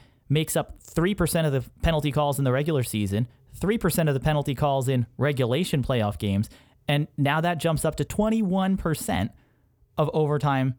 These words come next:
penalties are because of puck over glass. So I think it's, because it's automatic,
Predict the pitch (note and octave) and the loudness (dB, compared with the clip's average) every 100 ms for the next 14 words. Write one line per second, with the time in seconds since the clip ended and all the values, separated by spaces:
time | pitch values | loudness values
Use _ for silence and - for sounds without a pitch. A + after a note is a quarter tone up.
0 | _ F3+ E3+ C#3 G2 F#2 - - C3+ B2 | _ -2 0 0 -2 -4 -6 -4 -2 0
1 | A#2+ B2+ A#2+ - A#2 G#2+ G2 F2+ G#2+ A#2+ | 2 0 0 0 0 2 0 0 0 0
2 | - C3+ B2+ F3 E3 - - - - - | 0 0 0 0 0 -4 -10 -20 -16 -4
3 | D3 - G#3 A3 - E3 D3+ B2 D#3+ B2+ | -2 0 0 0 0 0 2 0 0 -2
4 | - | -4